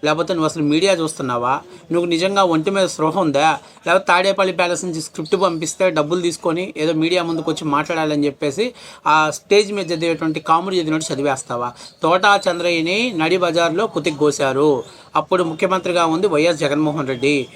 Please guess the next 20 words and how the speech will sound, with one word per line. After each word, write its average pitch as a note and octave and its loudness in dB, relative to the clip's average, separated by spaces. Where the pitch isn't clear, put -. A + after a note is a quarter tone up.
అక్కడ F3+ 0
ఎమ్మెల్యేగా F3 2
ఉంది F3+ -2
పిన్నెల్లి F3 -2
రామకృష్ణారెడ్డి. C#3+ -2
దాని E3 2
మర్డర్కి D#3 0
స్కెచ్ - -2
చేసినటువంటి D#3+ 0
వాళ్ళు F3 0
ఆ D3 4
వైసీపీకి F3 0
చెందినటువంటి D#3 -2
రెడ్ల D3 0
సామాజికం D#3+ 0
చెందినటువంటి C#3 -2
వ్యక్తులు. C3 0
దీనికి F#3+ 2
సూత్రధారి, G3 2
పాత్రధారి E3+ 2